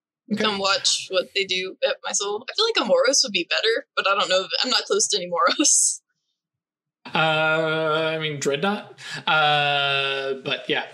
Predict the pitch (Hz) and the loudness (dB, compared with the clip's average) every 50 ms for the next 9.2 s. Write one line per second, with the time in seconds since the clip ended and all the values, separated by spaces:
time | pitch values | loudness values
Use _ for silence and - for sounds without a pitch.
0 | - - - - - - - - 165 147 143 139 135 135 135 135 131 131 131 131 | -14 -14 -14 -14 -16 -12 -4 -2 0 2 2 2 2 0 0 -2 -4 -6 -6 -8
1 | 127 - _ - - - 160 143 135 135 131 131 - - - - 170 147 139 135 | -12 -14 _ -4 0 2 2 2 2 0 -2 -6 -10 -14 -6 -2 -2 0 0 -2
2 | 131 131 127 127 127 123 123 _ _ _ _ - - 160 135 - - - - - | -4 -4 -6 -8 -8 -10 -14 _ _ _ _ -2 0 0 0 -2 -6 -12 -10 -8
3 | 175 175 165 175 196 185 - - 160 131 135 147 - - - - - - - 160 | -8 -6 -4 -4 -4 -4 -2 -2 -2 -2 -4 -4 -12 -16 -16 -16 -14 -6 -2 0
4 | 143 143 139 139 139 135 135 135 135 143 - _ _ - - 202 202 - - 185 | 0 0 0 -2 -4 -6 -8 -10 -12 -14 -18 _ _ -2 0 2 2 2 2 0
5 | 180 170 156 151 147 151 156 151 - 170 160 165 160 151 151 160 160 170 147 147 | 0 0 0 2 0 0 0 0 -2 -4 -2 -2 0 0 0 -2 -4 -4 -4 -2
6 | 143 139 139 139 139 143 147 - - - - 156 139 131 127 127 123 123 127 135 | -2 -2 -2 -2 -4 -6 -8 -12 -12 -6 -4 -2 -2 -2 -4 -4 -8 -10 -14 -16
7 | 135 _ - 143 139 - 156 156 156 160 151 147 151 147 147 147 143 139 - 160 | -16 _ -8 -8 -6 -6 -4 -2 -2 -2 -2 -4 -6 -4 -6 -6 -8 -6 -6 -4
8 | 147 139 127 - - - 147 147 160 151 143 139 139 143 143 143 - 143 135 131 | -4 -4 -4 -4 -2 -2 -2 -2 -2 -2 0 0 0 -2 -2 -2 -4 -4 -4 -4
9 | 131 131 131 127 | -4 -6 -10 -14